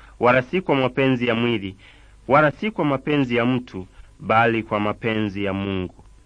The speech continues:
Tuna shida ya kuelewa jinsi Mungu, Yesu Kristo na Roho Mtakatifu wanaweza kuwa kitu kimoja.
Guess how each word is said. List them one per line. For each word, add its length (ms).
Tuna 240
shida 320
ya 100
kuelewa 580
jinsi 420
Mungu, 640
Yesu 380
Kristo 560
na 140
Roho 320
Mtakatifu 880
wanaweza 560
kuwa 240
kitu 300
kimoja. 520